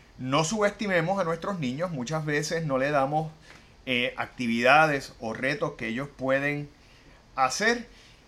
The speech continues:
por sencillamente porque pensamos todavía, ¿verdad? Como padres que son pequeños, que no le queremos dar todavía ese trabajo. Este, y sin embargo,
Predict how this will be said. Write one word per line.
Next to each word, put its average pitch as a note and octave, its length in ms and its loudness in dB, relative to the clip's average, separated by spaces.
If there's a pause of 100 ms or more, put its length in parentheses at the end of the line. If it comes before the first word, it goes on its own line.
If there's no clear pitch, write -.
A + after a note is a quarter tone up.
(360)
por A3+ 200 2
sencillamente F3 840 0
porque B2 220 -4
pensamos C3+ 600 0
todavía, C3 520 4
¿verdad? B2 200 0
Como A#2 220 -6
padres D3 340 4
que A#2 120 -14
son C#3 220 -6
pequeños, B2+ 760 -2
que - 140 -10
no G2+ 100 -8
le B2 80 -4
queremos C#3+ 500 0 (180)
dar B2+ 260 0
todavía C3 460 4
ese C3 180 -4
trabajo. B2+ 760 2 (540)
Este, A#2 1080 0 (540)
y C#3 120 0
sin F3+ 180 -4
embargo, F3+ 580 6